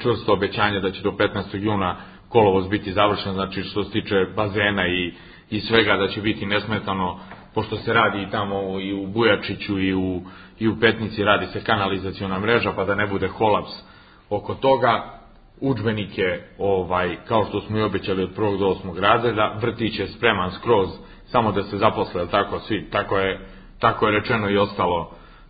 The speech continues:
da, ovaj, da se završi to. E, eto,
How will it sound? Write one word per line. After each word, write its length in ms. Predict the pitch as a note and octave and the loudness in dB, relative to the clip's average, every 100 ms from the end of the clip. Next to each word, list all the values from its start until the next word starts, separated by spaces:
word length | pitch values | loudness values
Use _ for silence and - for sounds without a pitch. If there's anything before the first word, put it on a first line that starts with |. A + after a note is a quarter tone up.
| - | -4
da, 180 | G2 | 2
ovaj, 600 | F#2+ F#2+ F#2 F#2+ F#2 F#2 F2 - - - - - - | 4 4 2 2 2 0 -4 -12 -20 -20 -20 -16 -4
da 120 | G#2 | -4
se 160 | G#2+ | -2
završi 460 | G#2 A#2 A2+ G2 F#2+ F2 | 4 4 4 0 -6 0
to. 360 | B2+ C#3+ A#2+ - - - - | 4 4 2 -4 -20 -20 -10
E, 40 | G#2 G2+ G2 G2 G2 F#2+ F#2 - - - - - | 0 2 4 4 2 0 -2 -8 -20 -20 -12 -2
eto, 260 | A#2 - | -2 -2